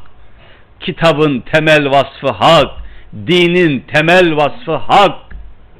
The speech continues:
"Fe'ati küllezi hakkın hakka." Her hak sahibine hakkını ver.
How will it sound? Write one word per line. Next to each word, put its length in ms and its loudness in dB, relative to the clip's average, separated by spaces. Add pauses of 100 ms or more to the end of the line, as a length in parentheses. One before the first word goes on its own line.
(640)
"Fe'ati 460 -2
küllezi 580 -4
hakkın 520 -4
hakka." 540 -4 (540)
Her 360 2 (240)
hak 280 -2 (240)
sahibine 800 -4 (280)
hakkını 480 -4
ver. 180 -4